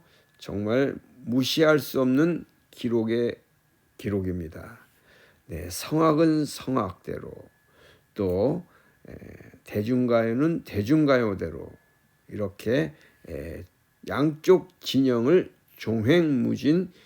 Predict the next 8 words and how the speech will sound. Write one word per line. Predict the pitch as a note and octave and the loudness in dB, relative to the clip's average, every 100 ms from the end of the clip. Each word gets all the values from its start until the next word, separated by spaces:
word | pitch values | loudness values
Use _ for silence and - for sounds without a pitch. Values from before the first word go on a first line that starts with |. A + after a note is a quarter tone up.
| _ | _
지금 | - - - C#3+ F#3+ | -20 -10 -4 -4 -4
진군하고 | - G#2+ G#2+ G2+ G#2+ F#2 - A2+ B2 - | -6 -2 -2 -2 -4 -4 -4 -2 -2 -4
있습니다. | G2+ - F#2 E2+ D2+ D2+ - - - - _ _ _ _ _ _ _ _ - - | -8 -6 -8 -8 -10 -14 -16 -20 -20 -20 _ _ _ _ _ _ _ _ -12 4
더 | A#2+ G#3 | 6 6
심포니 | G3+ - E3+ D3+ - B2+ A#2 A2 F3+ A3 - _ _ _ _ | 4 0 0 -2 -2 0 2 0 -2 -6 -16 _ _ _ _
김호중의 | - A#2 D3+ E3 D#3+ E3+ F3 - - | -4 0 2 2 2 2 0 -2 -8
클래식 | - D#3 - D#3 - _ | -2 -2 0 -2 -4 _
단독쇼는 | - C#3+ D#3+ E3 D3 - - G#2 A2 E3+ A2+ F#2+ | -8 -4 -2 2 0 0 -6 -2 2 2 0 -4